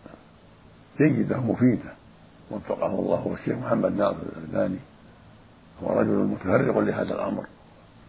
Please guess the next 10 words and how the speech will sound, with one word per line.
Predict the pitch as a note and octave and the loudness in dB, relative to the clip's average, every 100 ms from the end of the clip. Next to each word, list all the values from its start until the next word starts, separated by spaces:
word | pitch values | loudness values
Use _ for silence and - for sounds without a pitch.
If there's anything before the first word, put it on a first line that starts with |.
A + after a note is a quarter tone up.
| - - - - - - | -20 -20 -20 -20 -20 -10
وقد | - G2 | 0 2
اعتنى | G2+ F#2 A2 A2+ A2+ | 2 2 4 4 2
به | |
كثيرا | G#2+ - A2+ G#2+ F#2+ F#2 - - - - - - | -2 0 2 2 2 -4 -14 -20 -20 -20 -20 -14
في | E2+ E2 E2 - - - - - - - - - | -10 -8 -10 -16 -20 -20 -20 -20 -20 -20 -20 -12
تحري | - G#2+ G#2+ | 0 2 2
الأحاديث | - - G#2 F#2+ | 2 0 0 -4
الصحيحة | D#2+ - - G2 F#2 F#2 | -10 -8 -4 -2 -4 -6
والتنبيه | - G#2+ G#2 - | -6 -4 -2 0
عليها | E2+ F#2+ G2 G2 | 0 2 0 -2